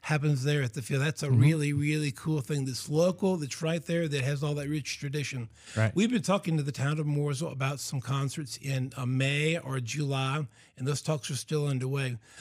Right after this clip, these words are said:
Speaker 1: But we are preparing a lot of patriotic music because we know it's gonna be a year of really celebrating this area's, um, growth,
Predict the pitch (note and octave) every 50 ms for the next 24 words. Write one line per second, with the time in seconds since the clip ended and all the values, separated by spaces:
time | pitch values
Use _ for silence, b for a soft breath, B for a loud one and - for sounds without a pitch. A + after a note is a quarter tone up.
0 | B B - C#3+ C3+ C#3 C#3+ D3+ F3+ F#3 D3 F3 D3+ - D#3 E3 E3 D#3+ C#3+ C#3
1 | D3 D#3 D#3 D3+ C#3 - - - - D#3 F3 D3 - - F3+ E3+ D#3 D3 C#3+ D#3
2 | E3+ F3+ E3+ D3 B2 D3+ C3 C3 C3 A2+ D3 C3 B2 D3+ E3 F#3+ G#3 - - A3
3 | G3 E3+ D3 D3 D#3+ D#3 D3+ C#3+ C#3+ D3 D#3 G3 A#3+ A#3 F#3 C3 A2+ C3 A#2+ B
4 | B B B B B _ - B2+ B2 A#2+ B2+ C#3 D3+ D#3+ F3+ F3 D#3 - - -
5 | E3+ E3 D#3 D3 C3+ D3 D3 D3 C#3 C3+ C3+ D3+ C#3 - - - C#3+ C#3+ C#3 C#3
6 | C#3+ C#3 C#3 C3+ B2+ - - - - B2+ B2 B2 A#2+ A#2 C#3+ D3+ D#3 E3 G3 A3+
7 | G3 - -